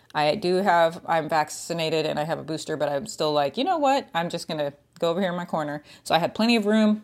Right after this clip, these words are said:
plenty of snacks, feeling great. Then went to board the flight, <clears throat> got on the flight, which was leaving at eight o'clock P M Houston time. So there was some delays.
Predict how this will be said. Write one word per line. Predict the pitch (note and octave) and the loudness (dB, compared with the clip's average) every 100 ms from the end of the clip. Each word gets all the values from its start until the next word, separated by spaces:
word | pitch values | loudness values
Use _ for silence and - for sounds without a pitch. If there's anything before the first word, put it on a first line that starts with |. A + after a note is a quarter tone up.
| - | -4
plenty | - G3+ | 0 2
of | G3+ | 2
snacks, | G#3 F#3 F3+ F3+ - - | 0 -2 -2 -4 -12 -2
feeling | F#3 F#3+ | 0 2
great. | E3+ D3+ - _ _ _ - - - - _ _ _ _ - | 0 -2 -4 _ _ _ -20 -20 -20 -20 _ _ _ _ 0
Then | F#3+ G#3 A3 G3+ | 4 6 4 6
went | G3 - | 4 4
to | - G3+ | 0 0
board | D#3+ D3 | 2 -2
the | C#3+ | 0
flight, | B3+ C4+ B3+ - _ _ _ C#4 B3 | 4 6 6 2 _ _ _ 6 6
<clears throat> | A3 E3+ G#3 - | 6 0 -8 0
got | F3 F3 | 4 4
on | D#3+ | 2
the | D#3+ | 0
flight, | G3 F#3+ F#3+ - - | 4 4 4 -2 -10
which | - F3+ - | -6 -6 -4
was | E3 | -6
leaving | D#3+ E3+ E3+ E3 D#3+ D#3 - | -2 -2 -2 -4 -4 -8 -4
at | D#3 D3+ D3+ - - _ | -2 0 -2 -6 -16 _
eight | F#3 E3+ | -2 -2
o'clock | E3+ F3 D#3 D3+ - _ _ _ _ _ _ _ _ _ - | -2 2 4 2 -2 _ _ _ _ _ _ _ _ _ -8
P | F#3 D3 | -4 -2
M | C#3 D3 | -2 -4
Houston | C3+ - A#2+ | -6 -8 -10
time. | - - - _ _ - - _ _ - | -10 -10 -14 _ _ -20 -20 _ _ 2
So | D4+ D4+ | 4 6
there | D4 | 6
was | C4 B3 | 4 4
some | B3 G#3+ | 2 2
delays. | G#3+ G3 F3+ F#3 G#3+ | 4 6 8 6 2